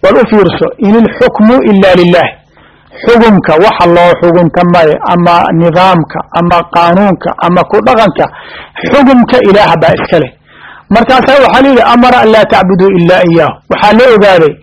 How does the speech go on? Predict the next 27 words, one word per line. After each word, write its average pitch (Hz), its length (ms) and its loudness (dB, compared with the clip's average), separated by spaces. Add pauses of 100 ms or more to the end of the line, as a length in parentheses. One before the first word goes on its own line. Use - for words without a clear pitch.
(320)
xugumka 226 560 0
Ilaahay 196 540 2
oo 185 180 2
loo 208 240 2
xuguntamo 175 600 0 (360)
wuxuu 196 380 0
qayb 214 300 0
ka 269 140 -4
yahay 247 240 2
juz'un 240 380 0
min 208 160 2
cibaadati 180 520 0
Llahi 175 240 0
tabaaraka 165 440 -2
wa 156 100 -2
tacaala. 156 300 -2
Sidaa 226 260 0
daraaddeed 220 360 2
Ilaah 226 140 2
wuxuu 220 180 2
yidhi, 185 140 2 (440)
"Amara 233 380 2
an 240 160 0
laa 247 180 2
tacbuduu 214 480 0
ila 180 240 0
iyaahu. 175 340 0